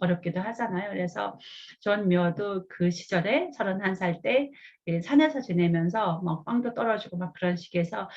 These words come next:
뭔가 동식물처럼 그냥 그 자연에서 뭔가 이렇게 자연스럽게 힘들이지 않고 먹고 살 수 있었으면 좋겠다라는 그런 얘기도 하면서 끝없이 소통하고 교감하는 그런 모습을 보여주고 있습니다.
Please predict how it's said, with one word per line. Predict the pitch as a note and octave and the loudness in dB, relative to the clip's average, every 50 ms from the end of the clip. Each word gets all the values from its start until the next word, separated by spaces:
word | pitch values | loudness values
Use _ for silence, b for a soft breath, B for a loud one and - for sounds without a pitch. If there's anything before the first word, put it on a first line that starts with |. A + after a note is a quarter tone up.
| B B B B | B B B B
뭔가 | - G#3 A#3 B3 C#4 D4+ D4 | 0 2 4 4 4 4 2
동식물처럼 | C#4+ - G3 G3 - - A#3 A3+ A3 A3+ - - A3 G3+ G#3+ G#3+ G#3+ | 2 0 -4 -4 -4 -2 -2 -2 -2 -2 -2 -2 -2 0 0 0 -2
그냥 | G#3 G#3 G3 G3+ G3+ G3+ G3+ F#3 - - _ _ _ _ _ _ _ _ _ - - _ _ _ _ _ _ _ _ _ - | -4 -2 0 0 0 0 -2 -6 -10 -16 _ _ _ _ _ _ _ _ _ -20 -20 _ _ _ _ _ _ _ _ _ -2
그 | F3+ F3+ F#3 F#3 | 0 2 2 0
자연에서 | F3 - - G3 G3+ G#3+ G#3+ G3+ F#3+ F3 F3+ F#3 F3+ | 0 -2 -2 -2 0 0 0 0 0 0 0 0 2
뭔가 | F3 E3 F3 E3+ F3 F3 F3 | 2 2 2 2 2 2 0
이렇게 | E3+ F3+ E3+ - - F#3 F#3+ F#3+ B B B B B B B B - - | 0 -2 -4 -6 -6 -6 -6 -6 B B B B B B B B -12 -10
자연스럽게 | - - F#3 F3+ F#3+ F#3+ - - F#3 F3 E3+ - - E3+ F3+ | -4 2 2 4 4 2 2 0 0 0 0 -2 -4 -4 -4
힘들이지 | F#3 - C4+ C#4 C#4 C#4 C4+ A#3+ - G3 | 0 4 8 8 8 8 6 2 0 0
않고 | E3 D#3 E3 E3+ - F3 | 0 0 0 0 0 0
먹고 | E3 D3+ - - | 0 0 -2 -6
살 | G#3+ - B3 | -8 -6 -6
수 | A#3+ - G3 | -6 -4 -6
있었으면 | F#3 - F3+ - - F3+ D#3+ E3 | -6 -6 -8 -10 -12 -14 -16 -12
좋겠다라는 | - - D#3 - - E3+ E3+ E3+ D#3+ F3 F3+ F3 F3 E3+ | -10 -10 -8 -4 0 0 2 2 2 0 0 0 -2 -2
그런 | - F#3 F3+ F#3 | 0 -2 -2 -2
얘기도 | F3 E3+ D#3+ - F#3+ | -2 -4 -6 -6 -6
하면서 | F#3 F3 F3 F3 F#3+ A#3 B3 B3 G#3 B B B B B B _ - | -2 0 0 0 -2 -2 -4 -4 -4 B B B B B B _ -4
끝없이 | - G3+ F#3+ - - - D4 E4+ | -2 -2 -2 -2 -4 -4 -4 -2
소통하고 | - F#4 F#4 F#4 - E4 C#4+ C#4 A3+ F#3 F3 E3+ F3 F3 | -2 -2 0 2 4 6 6 6 4 2 0 0 0 0
교감하는 | - - F3 F3+ F3+ F3+ F3 E3+ F3+ A3 C4+ C4+ | 0 0 2 2 4 4 4 4 2 2 0 -2
그런 | C#4 G#3+ G3 F#3 E3+ | 0 0 2 2 2
모습을 | D#3 D#3 D#3 - C#3 D#3 E3 E3 - | 2 2 0 -4 -4 -4 -4 -6 -2
보여주고 | - E3+ E3+ D#3+ D3+ D3 - D#3+ | 0 0 0 0 -2 -6 -6 -6
있습니다. | D#3+ - - - D3+ C#3+ D#3 D#3 D3+ | -6 -6 -6 -6 -6 -6 -6 -8 -8